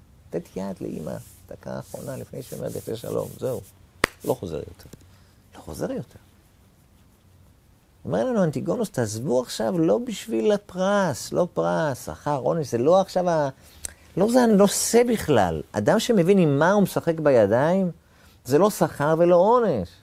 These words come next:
זה לא שכר ולא עונש, זה הרבה יותר מזה. כשאדם הוא כל הזמן, הוא בראש שלו, משחק עם שכר ועונש, אם אני אעשה, יהיה לך גן עדן, אם לא תעשה, תקבל עונש.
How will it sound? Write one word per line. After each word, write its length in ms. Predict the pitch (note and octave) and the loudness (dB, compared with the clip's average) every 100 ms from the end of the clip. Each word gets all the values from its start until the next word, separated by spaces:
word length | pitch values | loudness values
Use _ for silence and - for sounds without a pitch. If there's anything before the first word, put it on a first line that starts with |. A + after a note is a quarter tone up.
| _ _ _ _ _ - | _ _ _ _ _ -2
זה 120 | G#3+ | 0
לא 140 | A#3+ | 2
שכר 360 | G#3 D#3+ G3 A3+ G#3+ | 0 -2 -2 -2 0
ולא 100 | A3 | 0
עונש, 520 | A#3+ A#3+ G#3 B2 G#2 | 0 0 -2 -2 -2
זה 100 | A#2 | -2
הרבה 220 | D3+ G3+ | 2 4
יותר 320 | C4+ A#3 A#3+ | 4 4 2
מזה. 360 | B3+ G#3 C3 D#2+ - _ _ _ _ _ _ - - - | 2 0 0 -2 -6 _ _ _ _ _ _ -20 -20 -12
כשאדם 540 | - E3+ C#3+ B2 A#3 | -2 0 0 0 2
הוא 100 | C#4+ - | 2 0
כל 160 | G#3+ | 0
הזמן, 220 | A3+ A3+ A3 | 2 2 2
הוא 80 | |
בראש 500 | C#3+ B2 C3 G#3+ - | 4 2 4 2 0
שלו, 220 | D3+ G#2+ G2 | 0 2 0
משחק 440 | F#2+ - D#3 E3 | -2 -4 -4 -2
עם 60 | D3+ | -4
שכר 380 | - - D3 C3 | -6 -6 -4 0
ועונש, 540 | F#2 B2 E3+ F3 - _ - F#2 - _ _ | 0 2 0 -2 -4 _ -10 -10 -12 _ _
אם 60 | G#2+ | -4
אני 140 | A2 | -2
אעשה, 220 | F#2+ - C3+ | -2 -2 0
יהיה 220 | C#3 G2+ | 2 0
לך 120 | G2 | -4
גן 200 | D2 G#2 | -6 -2
עדן, 280 | D#3+ F#2+ C2 | 0 -2 -4
אם 80 | E2+ | -6
לא 60 | |
תעשה, 280 | A#2+ F2 - | -6 -6 -8
תקבל 220 | - C2+ | -8 -6
עונש. 440 | D#2 B2 A2 - | 0 2 0 -4